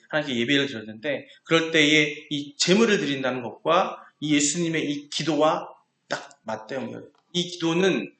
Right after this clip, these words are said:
다른 게 아니라 예수님께서 하나님께 제물을 드리고 간구하고 기도 드리는 것과 맞한 같은 내용이라는 얘기예요.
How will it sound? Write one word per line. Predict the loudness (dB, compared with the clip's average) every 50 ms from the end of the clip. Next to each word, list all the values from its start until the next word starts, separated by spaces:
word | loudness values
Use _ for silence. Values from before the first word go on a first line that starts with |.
| _ _ _ _ _ -4
다른 | -4 -2 -2 0 2
게 | 4 4
아니라 | 4 4 4 2 2 2 0 -4
예수님께서 | -8 -12 -16 _ _ -10 -10 -6 -4 -4
하나님께 | -4 -4 -4 -6 -6 -6 -6 -6 -8 -12
제물을 | -10 -8 -6 -4 -2 -2 -2
드리고 | -4 -4 -6 -8 -8 -6 -6 -6 -4 -6 -8 -14 -18 -20 _ -8
간구하고 | -4 -2 -2 -2 -2 -2 0 -2 -2 -2 -4 -8
기도 | -10 -8 -6 -4 -4
드리는 | -4 -4 -4 -4 -6 -6 -6
것과 | -8 -8 -6 -6 -6 -6
맞한 | -6 -12 -14 -12 -12 -12 -12 -12
같은 | -14 -16 -16 _ _ _ -12
내용이라는 | -12 -10 -10 -8 -10 -10 -12 -14
얘기예요. | -20 -20 -20 -20 -20 -20